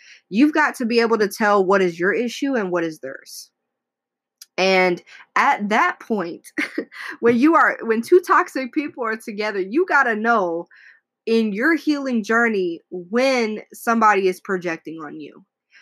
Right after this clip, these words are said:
when you are projecting on someone else. Those are equally important subject matters, okay? So just understanding from that point and that perspective, the more you know yourself, the better.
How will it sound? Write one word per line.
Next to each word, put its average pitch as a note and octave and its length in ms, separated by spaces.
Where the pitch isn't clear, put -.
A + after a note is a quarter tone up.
when B3+ 520
you A3 440
are F#3+ 540
projecting G#3 580
on G3 140
someone F#3+ 340
else. - 540
Those A#3 380
are D#4+ 160
equally C#4+ 520
important A3+ 540
subject F3+ 400
matters, - 500
okay? F#3+ 380
So A#3 640
just C#4+ 240
understanding A#3 680
from G#3 240
that F3+ 280
point G3+ 340
and F3+ 140
that E3 180
perspective, F#3 840
the G3 120
more A3+ 200
you C4 180
know G3+ 160
yourself, F3+ 520
the E3 60
better. - 440